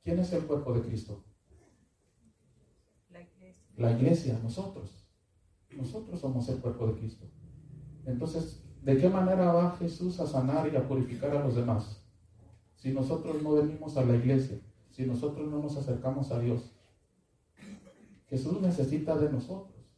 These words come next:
Speaker 1: Jesús nos cura a nosotros. Él dice, "¿Sabes qué? No te preocupes cómo estás.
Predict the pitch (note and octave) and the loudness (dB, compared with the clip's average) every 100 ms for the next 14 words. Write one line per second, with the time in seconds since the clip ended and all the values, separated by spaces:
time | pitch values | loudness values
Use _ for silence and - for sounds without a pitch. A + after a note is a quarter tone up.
0 | - C3+ C#3 F3+ F3 D#3+ - F#3 F3+ E3 | -6 -4 0 2 2 0 -2 2 4 4
1 | C#3 C3+ D3+ D3+ A#2+ - - - D3 E3+ | 0 -2 -4 -6 -10 -14 -20 -6 0 0
2 | E3+ E3+ F3+ F3 F3 F3 F3+ E3+ D3 C#3+ | 2 2 4 4 2 -2 0 -2 -4 -4
3 | F3 D#3+ D3 C#3 C3 - C3+ - | -6 -6 -8 -2 -2 -2 -4 -6